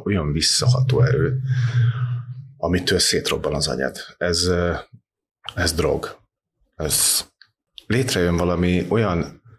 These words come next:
olyan közös mátrix, ami csodálatos, hogy megfoghatatlan, hogy, ö, csak körbeírni tudjuk.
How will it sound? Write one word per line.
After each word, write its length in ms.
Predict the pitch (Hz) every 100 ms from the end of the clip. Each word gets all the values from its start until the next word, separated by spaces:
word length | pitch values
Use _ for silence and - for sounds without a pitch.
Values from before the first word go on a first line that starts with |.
| _ _
olyan 220 | 101 107
közös 340 | 87 92 87 -
mátrix, 500 | 85 85 101 90 -
ami 520 | 90 95 92 92 - _ _ - 90 -
csodálatos, 580 | - 110 76 73 73 -
hogy 100 | 76
megfoghatatlan, 800 | 71 - - - - - - 85
hogy, 200 | 76 73
ö, 340 | 62 73 69
csak 200 | - -
körbeírni 560 | - - 71 55 - -
tudjuk. 520 | - - - - -